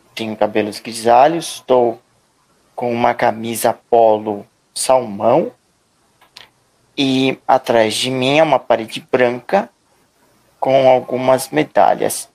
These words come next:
Bom, começar o bate-papo com a Kel. Kel, como é que nasceu essa ideia? Como é que nasceu esse projeto?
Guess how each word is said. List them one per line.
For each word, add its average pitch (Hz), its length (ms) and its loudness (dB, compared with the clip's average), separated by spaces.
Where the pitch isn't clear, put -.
Bom, 156 300 2
começar 185 720 4
o 139 40 0
bate-papo 135 800 2
com 165 100 2
a 190 100 4
Kel. 117 640 2
Kel, 160 380 2
como 202 260 0
é 220 120 6
que 226 280 0
nasceu 208 840 2
essa 139 280 0
ideia? 139 520 2
Como 143 260 -2
é 147 80 4
que 151 300 -8
nasceu 151 540 4
esse - 260 -2
projeto? 120 760 -2